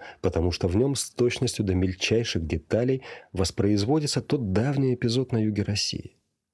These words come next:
Никто не мог знать о нем, потому что в той ситуации участвовали двое, без свидетелей. Если это фантазия, то совершенно невероятная, граничащая с откровением или телепатией.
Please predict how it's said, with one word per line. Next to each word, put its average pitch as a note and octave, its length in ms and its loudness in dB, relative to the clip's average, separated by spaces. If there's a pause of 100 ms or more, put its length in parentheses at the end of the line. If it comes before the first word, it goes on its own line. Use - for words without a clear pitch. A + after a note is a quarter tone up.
(200)
Никто F#2 380 2
не D3+ 80 2
мог C3 200 2
знать C#3 240 0
о F#2+ 60 0
нем, - 240 -4 (300)
потому D#2+ 280 0
что D#2+ 140 -2
в - 80 -4
той G2 160 0
ситуации A#2 720 -2 (260)
участвовали F#2+ 600 0
двое, A2+ 420 0
без D#2 220 -4
свидетелей. - 600 -4 (800)
Если A2+ 280 2
это A#2 120 0
фантазия, F#2+ 640 0 (220)
то F#2 100 0
совершенно C3 500 0
невероятная, A#2+ 960 0 (440)
граничащая F2+ 640 0
с - 100 -4
откровением E2+ 720 0
или D2 200 -2
телепатией. - 760 -4